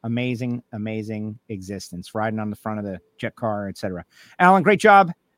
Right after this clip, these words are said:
as usual. Uh, have a great time calling the Baby Gators this weekend. I'll be just across the state. Uh, safe, obviously, event to everybody out there. I got some friends that are gonna be racing out there,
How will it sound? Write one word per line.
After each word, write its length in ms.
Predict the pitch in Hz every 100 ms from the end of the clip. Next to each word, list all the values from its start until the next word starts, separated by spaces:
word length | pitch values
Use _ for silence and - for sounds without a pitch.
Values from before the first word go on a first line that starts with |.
| -
as 260 | 180 156
usual. 500 | 190 175 175 190 175 _ _ _
Uh, 240 | 139 143 143 - -
have 140 | 165
a 20 | 151
great 160 | 185
time 260 | - 180 175
calling 260 | - 180
the 60 | 170
Baby 240 | 170 165
Gators 460 | 147 175 170 165 - -
this 320 | 135 165 - -
weekend. 640 | 147 170 - 165 156 156
I'll 120 | 147 143
be 140 | 156
just 220 | 147 151
across 280 | - 151 -
the 80 | 139
state. 420 | - 175 160 151 _ _ _ -
Uh, 220 | 131 131
safe, 540 | - 165 143 - - -
obviously, 440 | 139 131 - 139
event 380 | 143 127 139 135 _
to 100 | 143
everybody 460 | 131 139 135 135 131
out 160 | 127
there. 140 | 143 135
I 40 |
got 160 | 131 127
some 120 | 143
friends 340 | - 160 151
that 100 | 147
are 60 | 139
gonna 140 | 131
be 80 | 139
racing 360 | 135 147 135 156
out 220 | 143 131
there, 320 | 151 143 131